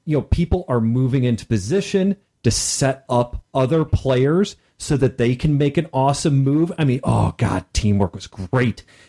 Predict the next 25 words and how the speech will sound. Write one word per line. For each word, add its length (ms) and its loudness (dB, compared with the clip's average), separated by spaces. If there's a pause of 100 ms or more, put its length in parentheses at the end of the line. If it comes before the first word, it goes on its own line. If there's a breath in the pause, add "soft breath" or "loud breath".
(200 soft breath)
And 480 0
there 300 0
are 400 2 (160)
people 380 2
watching 420 0
other 160 2
people's 420 -2
backs. 560 -2 (200)
There 160 2
are 100 2
people 400 0
who 140 2
are 100 2
kind 280 0
of, 140 -2
like, 280 -2 (280 soft breath)
in 220 2
the 60 2
background, 1000 -2 (300 soft breath)
waiting 680 0
to 80 0
pounce, 500 0
looking 540 0
for 200 -2
opportunities. 920 -2